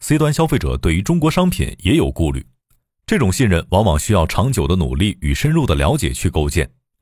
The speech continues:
吃惊出海的主播 Maggie 面向的是美国市场，曾经在西雅图做奢侈品线下销售的他，对当地消费习惯十分了解。美国遵循周薪制或半月薪制，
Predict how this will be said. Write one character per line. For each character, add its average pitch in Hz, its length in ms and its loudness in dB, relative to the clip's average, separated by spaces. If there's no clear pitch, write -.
吃 - 160 -2
惊 131 160 0
出 139 200 0
海 80 120 0
的 90 80 0
主 78 160 -2
播 92 160 0
Maggie 113 440 0
面 120 160 2
向 107 160 0
的 98 80 2
是 - 100 -2
美 69 240 -2
国 101 160 0
市 - 160 0
场， - 280 -6
曾 131 180 0
经 147 160 0
在 135 160 4
西 - 140 0
雅 101 140 4
图 92 240 0
做 110 220 2
奢 135 140 0
侈 120 100 -2
品 78 180 0
线 113 200 2
下 95 160 2
销 120 180 2
售 117 100 0
的 87 120 0
他， 104 260 -2
对 92 140 2
当 110 180 2
地 101 140 0
消 123 160 0
费 101 140 0
习 92 180 -2
惯 92 220 2
十 92 160 -2
分 127 120 0
了 95 200 2
解。 - 240 -6
美 92 160 2
国 95 300 2
遵 131 180 0
循 98 240 0
周 143 160 2
薪 156 180 0
制 120 200 0
或 101 260 0
半 147 200 0
月 113 120 2
薪 107 220 0
制， 90 200 -4